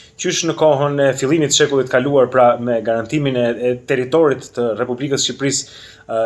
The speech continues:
njohjen e Shqipërisë nga, nga presidenti Wilson atë kohë, e, por edhe mbështetja që ka ardhur më vonë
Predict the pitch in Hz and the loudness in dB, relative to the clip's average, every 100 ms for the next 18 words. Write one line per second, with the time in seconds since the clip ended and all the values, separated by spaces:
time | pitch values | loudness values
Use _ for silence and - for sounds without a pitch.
0 | 110 123 165 160 135 120 - - 135 123 | -2 0 2 2 0 -2 -6 -6 -6 -6
1 | 127 123 117 110 110 110 113 110 120 123 | -2 0 0 -2 -4 -2 -2 0 -4 -2
2 | 127 117 110 156 - 123 113 - 123 120 | -4 -4 0 2 2 -2 -4 0 0 0
3 | - - - - 107 110 - 165 196 165 | -10 -20 -20 -10 -8 -6 0 2 2 0
4 | 180 165 156 165 143 139 143 143 135 165 | 0 0 -2 -6 -8 0 2 2 2 -2
5 | 165 170 | 2 2